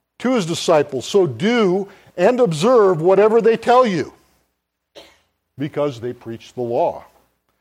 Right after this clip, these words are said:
But not the works they do, for they preach but do not practice. So the leaven of the Pharisees and the Sadducees is sinful hypocrisy,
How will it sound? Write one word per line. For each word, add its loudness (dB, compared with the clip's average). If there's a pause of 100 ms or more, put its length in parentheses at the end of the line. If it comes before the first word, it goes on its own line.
(280)
But 2
not 2
the 2
works -2
they -2
do, -8 (400)
for -4
they 2
preach -6
but -4
do -4
not -2
practice. -4 (460)
So 0
the -2
leaven 2 (480)
of 2
the 0
Pharisees -2
and -4
the -6
Sadducees -2
is -4
sinful -6
hypocrisy, -4